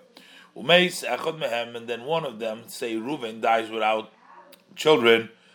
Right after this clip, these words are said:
So now Sarah falls for Yibum before Shimon. And before he had a chance to be Meyabim Reuven, Neilad Lahem,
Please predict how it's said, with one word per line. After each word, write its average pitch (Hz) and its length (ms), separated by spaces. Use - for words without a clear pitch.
So 120 360
now 131 560
Sarah 151 420
falls - 440
for 120 140
Yibum 123 280
before 117 220
Shimon. 98 260
And 131 340
before 175 380
he 214 120
had 185 120
a 165 60
chance 190 340
to 151 60
be 143 100
Meyabim 135 480
Reuven, 185 300
Neilad 160 380
Lahem, 143 500